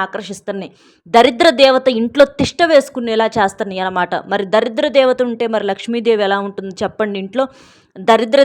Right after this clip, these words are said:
దేవత అలాగే లక్ష్మీదేవి ఇద్దరూ కూడా అక్కా చెల్లెళ్ళే, కానీ జ్యేష్ఠాదేవి ఉన్న చోట లక్ష్మీదేవి ఉండదు, లక్ష్మీదేవి ఉన్న చోట జ్యేష్ఠాదేవి ఉండదన్నమాట.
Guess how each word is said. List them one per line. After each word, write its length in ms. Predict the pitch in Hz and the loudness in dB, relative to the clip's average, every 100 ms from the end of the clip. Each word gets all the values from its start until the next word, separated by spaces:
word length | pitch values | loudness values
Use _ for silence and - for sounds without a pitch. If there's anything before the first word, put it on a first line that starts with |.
| 247 | 4
దేవత 340 | 247 233 240 240 294 - - - | 4 4 4 4 4 0 -10 2
అలాగే 320 | 214 240 240 220 | 6 6 6 4
లక్ష్మీదేవి 540 | 220 - 254 247 226 196 | 2 -4 -4 0 0 -2
ఇద్దరూ 240 | 170 254 285 | 0 2 2
కూడా 120 | 269 247 | 2 0
అక్కా 180 | 190 214 208 | -2 -4 -4
చెల్లెళ్ళే, 400 | 202 190 185 175 - 233 | -4 -4 -4 -4 -4 0
కానీ 240 | 208 247 202 | 2 2 0
జ్యేష్ఠాదేవి 580 | 220 226 - 247 226 214 214 | 2 2 0 0 2 0 -2
ఉన్న 100 | 202 | -6
చోట 140 | 220 202 202 | -6 -6 -6
లక్ష్మీదేవి 520 | 196 240 233 226 208 208 | -6 -8 -6 -4 -4 -6
ఉండదు, 200 | 208 247 | -6 -2
లక్ష్మీదేవి 460 | 190 - 208 202 196 | -2 -4 -6 -4 -4
ఉన్న 120 | 180 180 | -4 -8
చోట 140 | 202 202 185 | -8 -8 -6
జ్యేష్ఠాదేవి 580 | 185 180 208 175 175 175 170 | -8 -6 -8 -6 -6 -8 -10
ఉండదన్నమాట. 500 | 170 170 170 170 | -10 -10 -10 -10